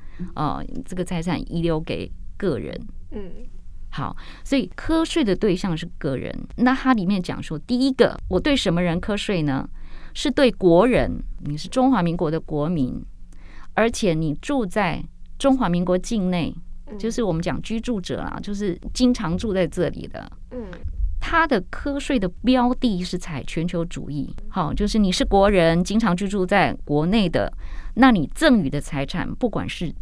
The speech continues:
Speaker 1: 境内，你赠与境内的财产，或者赠与境外的财产，
Speaker 2: 嗯。
Speaker 1: 都课赠与税。哦，这个常常会发生什么事情呢？就是说，哎，我儿子在海外留学啊。
Speaker 2: 嗯。
Speaker 1: 哦，那我在海外也有，也有个账户啊。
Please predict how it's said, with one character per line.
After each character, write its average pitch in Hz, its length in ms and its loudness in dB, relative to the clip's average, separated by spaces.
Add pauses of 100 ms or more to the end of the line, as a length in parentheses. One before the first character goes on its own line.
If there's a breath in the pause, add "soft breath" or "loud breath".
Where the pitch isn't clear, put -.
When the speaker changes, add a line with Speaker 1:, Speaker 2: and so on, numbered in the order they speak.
(100)
Speaker 1:
境 185 360 0
内， 165 260 -2
你 170 220 4
赠 233 280 2
与 135 160 0
境 196 260 0
内 160 140 -2
的 - 80 -10
财 120 260 -8
产， - 320 -8
或 233 180 0
者 - 140 -4
赠 214 280 2
与 - 180 -6
境 254 280 6
外 180 140 2
的 127 100 -2
财 131 200 -2
产， 156 160 -4
Speaker 2:
嗯。 160 80 -10 (280)
Speaker 1:
都 202 140 -2
课 202 180 -4
赠 175 220 -2
与 - 60 -8
税。 - 280 -8 (380 loud breath)
哦， 196 80 2
这 - 100 -4
个 285 80 -2
常 220 200 0
常 196 160 0
会 214 100 0
发 196 180 2
生 196 140 0
什 202 160 -4
么 147 80 -4
事 - 160 -6
情 156 220 -4
呢？ - 100 -4
就 175 160 -4
是 196 80 -6
说， 175 120 -8
哎， 269 120 2
我 269 140 4
儿 240 160 6
子 220 160 -4
在 247 120 6
海 220 160 0
外 190 140 4
留 180 220 2
学 147 300 -2
啊。 - 280 -4 (200)
Speaker 2:
嗯。 214 580 -6
Speaker 1:
哦， 262 200 6
那 269 160 6
我 262 120 6
在 247 120 2
海 214 200 0
外 202 160 4
也 165 200 4
有， 147 360 2
也 185 100 0
有 185 100 2
个 180 120 0
账 180 320 0
户 170 240 -2
啊。 190 320 -4